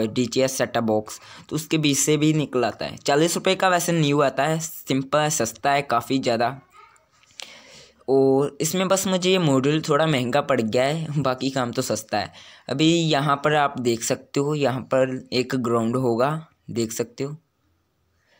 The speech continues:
फ्रेंड्स, मैं आपको बता दूँ कि जो आप कनेक्शन देख रहे हो, आप अगर मुझसे कुछ बोलने में छूट गया तो आप प्लीज़ वीडियो फुल देख लो और आप समझ लो। अभी यहाँ पर एक आपको मिलेगा, तो यहाँ पर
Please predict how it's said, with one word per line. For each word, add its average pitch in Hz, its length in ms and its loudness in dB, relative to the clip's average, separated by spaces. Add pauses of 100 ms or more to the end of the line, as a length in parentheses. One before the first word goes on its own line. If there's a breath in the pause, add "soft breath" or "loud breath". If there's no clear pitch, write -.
(200)
फ्रेंड्स, 165 300 -2
मैं 175 100 0
आपको 165 240 -4
बता 127 520 0
दूँ 139 220 0
कि 165 260 0
जो 143 160 2
आप 139 220 2
कनेक्शन 135 380 0
देख 139 180 0
रहे 151 100 2
हो, 160 240 0 (520)
आप 139 340 2
अगर 143 200 2
मुझसे 156 380 0
कुछ 160 320 0
बोलने 131 300 2
में 147 80 0
छूट 120 240 0
गया 131 160 2
तो 151 80 2
आप 147 160 0 (280)
प्लीज़ 147 360 2
वीडियो 135 360 2
फुल 135 300 0
देख 120 280 0
लो 151 140 0
और 151 120 4
आप 143 160 2
समझ 117 280 -2
लो। 113 220 -2 (600 loud breath)
अभी 160 180 0
यहाँ 165 180 2
पर 165 140 0
एक 170 220 2
आपको 156 520 2
मिलेगा, 139 420 2
तो 151 160 -4
यहाँ 135 240 2
पर 139 420 2